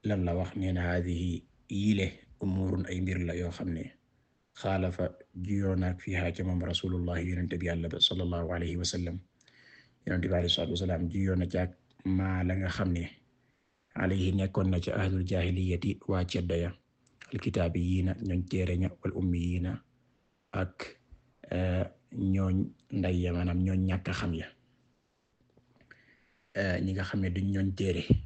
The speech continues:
Al ummi, bu ko arab waxee, mooy koo xam ne wàcce wuñ ci, ci ñoom téere. Dañ koy askanale nag, eh, ko jug nday,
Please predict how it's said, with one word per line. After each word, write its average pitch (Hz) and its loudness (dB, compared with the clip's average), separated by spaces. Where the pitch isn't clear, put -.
Al - -4
ummi, 90 0
bu - -4
ko 98 -2
arab 87 -4
waxee, 85 -4
mooy 90 -4
koo 92 -4
xam - -6
ne 82 -6
wàcce - -6
wuñ 87 0
ci, - -10
ci 95 -4
ñoom 90 0
téere. - -4
Dañ 95 -4
koy - -4
askanale 85 -4
nag, 92 -6
eh, 90 -2
ko - -2
jug 90 0
nday, 85 0